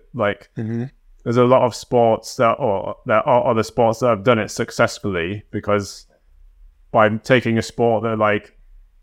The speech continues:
Speaker 1: is not spectator friendly because you can only see the end of the race, say, to then if you can change it to a format where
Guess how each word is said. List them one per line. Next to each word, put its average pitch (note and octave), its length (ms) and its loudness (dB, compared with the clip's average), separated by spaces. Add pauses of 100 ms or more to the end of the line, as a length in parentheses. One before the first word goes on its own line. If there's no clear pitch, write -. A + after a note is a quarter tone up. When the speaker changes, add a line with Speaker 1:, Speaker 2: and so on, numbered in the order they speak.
Speaker 1:
is A2 160 -2
not B2 260 2
spectator G#2+ 400 -2
friendly A2 400 0
because G#2 320 -2
you G#2 60 -4
can A2+ 100 -2
only G#2+ 160 0
see G#2+ 160 -4
the G#2+ 120 0
end G#2 180 -2
of G2 100 -6
the G2+ 80 -2
race, G#2 300 -2
say, F#2+ 400 -6 (500)
to A#2+ 80 -2
then A2 160 2
if G#2+ 140 -2
you A2 100 0
can A2 120 -2
change A2 200 0
it G#2+ 80 -4
to G#2+ 80 -2
a G2+ 60 -2
format G#2+ 480 -2
where G#2 340 0